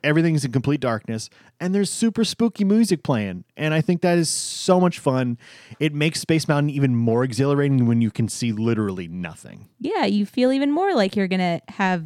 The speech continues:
Speaker 2: like, a, your head chopped off.
Speaker 1: Yeah, I love it.
Speaker 2: <laughs>
Speaker 1: Um, so the Space Mountain is in total darkness with spooky music. The next one, which I think is the most fun, is we have live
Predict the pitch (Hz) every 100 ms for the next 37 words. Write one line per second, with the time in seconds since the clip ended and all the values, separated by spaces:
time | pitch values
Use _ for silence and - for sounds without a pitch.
0 | 175 - 180 175 - 175 196 - _ _
1 | _ _ _ - 180 190 156 190 170 -
2 | 165 - - _ - - 117 - _ -
3 | - 262 104 104 185 349 - 311 - 233
4 | 123 113 139 113 - 156 160 143 131 127
5 | 123 113 113 107 131 131 120 120 117 151
6 | - 110 - 90 87 92 - _ _ -
7 | - _ _ 117 117 170 - 139 123 120
8 | 113 120 120 127 107 104 - 92 101 104
9 | - - 92 80 80 - _ _ _ 120
10 | 110 101 95 - - _ _ _ _ 104
11 | 110 135 139 123 101 107 113 117 127 139
12 | 135 123